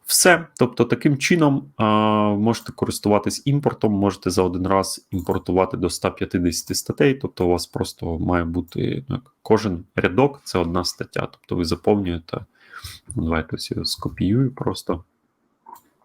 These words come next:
а, це окремо, ось, і так. Ну, зробимо таким, щоб воно одним стилем було. І, ну, давайте тут щось трошки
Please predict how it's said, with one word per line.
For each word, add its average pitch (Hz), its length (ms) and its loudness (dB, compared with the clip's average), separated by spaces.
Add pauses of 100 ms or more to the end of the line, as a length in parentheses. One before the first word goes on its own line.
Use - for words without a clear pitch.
(760)
а, 90 280 -2
це 87 360 -2 (100)
окремо, 87 640 -2 (1080)
ось, 90 580 0 (140)
і 85 800 2 (680)
так. 85 280 -6 (920)
Ну, 95 140 -2
зробимо 87 600 -2
таким, - 380 -6
щоб - 240 -8
воно 101 160 0
одним 95 280 -2
стилем 98 460 0
було. 101 320 0 (100)
І, 110 580 2 (240)
ну, - 80 0
давайте 87 340 2
тут - 180 -8
щось - 420 -6 (1200)
трошки 87 880 0